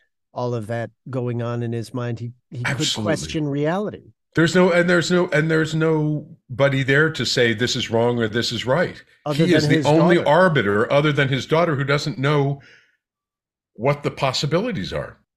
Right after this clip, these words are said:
Speaker 1: Right.
Speaker 2: She's only met him and Caliban. Like,
Speaker 1: Mm-hmm.
Speaker 2: ooh,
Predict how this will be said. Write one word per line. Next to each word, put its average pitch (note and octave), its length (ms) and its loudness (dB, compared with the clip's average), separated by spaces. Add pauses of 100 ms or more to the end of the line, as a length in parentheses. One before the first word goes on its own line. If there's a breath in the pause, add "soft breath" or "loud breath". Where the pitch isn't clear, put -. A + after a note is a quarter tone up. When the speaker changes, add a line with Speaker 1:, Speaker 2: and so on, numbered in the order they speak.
Speaker 1:
Right. G#2+ 240 -10
Speaker 2:
She's D3 200 0
only F#3 220 6
met D3 300 0 (200)
him F#3 580 0 (520)
and B2+ 200 0
Caliban. E2+ 640 -4 (240)
Like, F#2 260 -6
Speaker 1:
Mm-hmm. F2+ 640 -16
Speaker 2:
ooh, A#3+ 720 -4